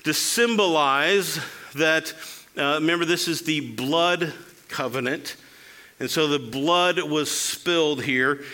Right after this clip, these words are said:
And it's just to symbolize, uh, this strength of this covenant, that it is forever, that it is lifelong, that if something should happen to this covenant, may this happen to me,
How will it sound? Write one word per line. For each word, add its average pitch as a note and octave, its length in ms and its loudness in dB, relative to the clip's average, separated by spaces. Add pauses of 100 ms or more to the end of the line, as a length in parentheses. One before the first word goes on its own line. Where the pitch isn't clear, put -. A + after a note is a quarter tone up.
(200)
And E3+ 120 2
it's D#3+ 140 0
just G#3 200 2
to F3+ 60 -4
symbolize, E3+ 920 2
uh, D#3+ 260 4
this E3 500 -2 (100)
strength G#3 520 0
of E3 260 0
this D#3 280 -2
covenant, E3 760 -2 (840)
that D#3 360 0
it - 80 -6
is F3 640 2
forever, D#3 800 0 (280)
that D#3+ 140 2
it E3+ 140 4
is D#3+ 280 -2
lifelong, D#3 920 2
that D3 200 4
if D3 160 2
something F3 380 0
should D#3 200 0
happen D#3+ 580 0
to D#3+ 180 -4
this C#3 180 -2
covenant, D3 840 -2 (440)
may D#3+ 280 2
this E3 400 0
happen D3+ 600 0
to D3 360 0
me, C3+ 520 -2